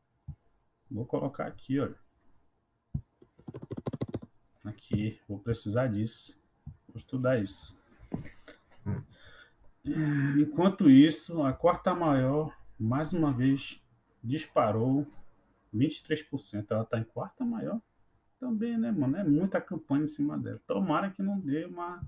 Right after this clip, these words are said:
uma abóbora nisso daí, né? A Ripple tá fazendo um def agora, né? A Ripple tá fazendo def.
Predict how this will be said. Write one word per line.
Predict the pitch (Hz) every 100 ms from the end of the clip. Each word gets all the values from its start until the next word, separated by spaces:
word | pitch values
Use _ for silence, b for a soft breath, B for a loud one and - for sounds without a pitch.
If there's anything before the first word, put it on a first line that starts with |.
| - _ _ _ _ _ _ - _ -
uma | 139
abóbora | 151 123 131 135 139
nisso | 135 -
daí, | 160 131 107
né? | 110 113 _
A | 117
Ripple | 107 139 165 135 -
tá | 123
fazendo | 127 110 113
um | 127 135 110
def | 110 123 151 -
agora, | 110 117 147 - - - - _ _ _ _ _ _ - _ _ _ _ _ _
né? | 110 113 151 _ _ - _ _ _ _ _ _ _ _ - - _ _ _ _ _ _ _ _ - - _ _ - - _ _ _
A | - 104
Ripple | 110 117 117
tá | 113
fazendo | - 104 104 120
def. | 113 107 123